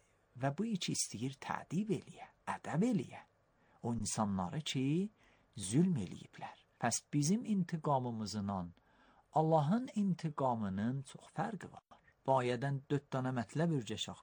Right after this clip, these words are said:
Biri budur ki, əgər Allahu Mütəal o vədələri ki, verib köməklik eləyəcək, bunlar da qahən təxir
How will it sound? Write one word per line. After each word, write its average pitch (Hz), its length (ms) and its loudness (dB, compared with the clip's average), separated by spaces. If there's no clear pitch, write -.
Biri 107 220 -6
budur 123 200 -2
ki, 123 300 -4
əgər 220 340 4
Allahu 143 400 6
Mütəal 110 840 2
o 139 80 2
vədələri 175 680 4
ki, 190 280 -2
verib 156 340 2
köməklik 117 640 -2
eləyəcək, 101 540 -2
bunlar 190 320 0
da 156 120 -2
qahən 120 440 2
təxir - 800 0